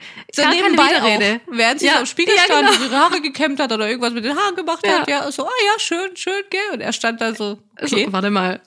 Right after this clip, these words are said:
Speaker 1: Ja,
Speaker 2: Hm?“
Speaker 1: was?
Speaker 2: <laughs>
Speaker 1: Rosenblätter
Speaker 2: „Hey,
Speaker 1: auf dem
Speaker 2: guck
Speaker 1: Bett?
Speaker 2: doch mal, wo die liegen.“
Speaker 1: Genau.
Speaker 2: <laughs> „Folge den Rosenblättern.“
Speaker 1: Ja. Ja.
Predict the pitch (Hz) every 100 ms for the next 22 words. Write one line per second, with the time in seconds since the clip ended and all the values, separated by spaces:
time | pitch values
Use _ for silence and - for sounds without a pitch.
0 | - 220 220 247 262 370 - 339 - -
1 | - - 359 - 220 214 226 233 - 220
2 | 294 339 320 - 220 339 - 370 320 330
3 | 269 269 262 233 302 359 247 262 262 254
4 | 226 202 - 277 - 262 - - 285 311
5 | 339 349 - - - 247 285 302 262 277
6 | 233 240 285 302 202 202 - 185 190 -
7 | 240 233